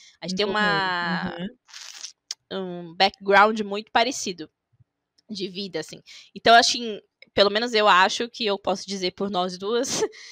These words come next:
Speaker 1: que, tipo, foi um sonho nosso desde que a gente se entende por gente, que era sair do país, né?
Speaker 2: Aham.
Speaker 1: Então,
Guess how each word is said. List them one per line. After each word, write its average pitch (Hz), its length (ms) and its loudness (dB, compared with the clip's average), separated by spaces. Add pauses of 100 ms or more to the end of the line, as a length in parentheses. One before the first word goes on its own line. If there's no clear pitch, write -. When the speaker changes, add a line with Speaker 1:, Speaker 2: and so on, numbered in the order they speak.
(260)
Speaker 1:
que, 240 200 -4
tipo, - 260 -10
foi 247 400 0 (200)
um 254 100 -8
sonho 277 440 0
nosso 262 340 4
desde 254 200 2
que 349 80 0
a - 20 0
gente 339 160 -4
se 359 80 -4
entende 311 260 -2
por 415 260 6
gente, 247 480 -2 (120)
que 269 200 -4
era 240 240 2
sair 254 300 -2
do 262 100 -12
país, 214 380 -4
né? 165 200 -16 (220)
Speaker 2:
Aham. 180 540 -4 (720)
Speaker 1:
Então, 185 1500 -8